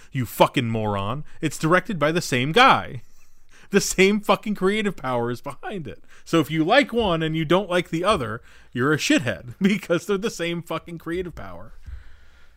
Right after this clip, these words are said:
I hate that. I hate when people aren't linear about that shit. <laughs> Like,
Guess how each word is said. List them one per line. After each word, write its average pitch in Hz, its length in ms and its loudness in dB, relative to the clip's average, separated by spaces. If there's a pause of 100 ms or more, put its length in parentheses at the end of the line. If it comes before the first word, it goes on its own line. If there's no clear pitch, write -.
(580)
I 117 60 -4
hate - 340 4
that. 101 240 -4
I 113 80 -6
hate 175 240 2
when 202 100 -2
people 165 280 -4
aren't 175 200 0
linear 180 340 0
about 101 300 -8
that 98 180 -10
shit. - 420 -14
<laughs> - 40 -20 (540)
Like, - 320 -8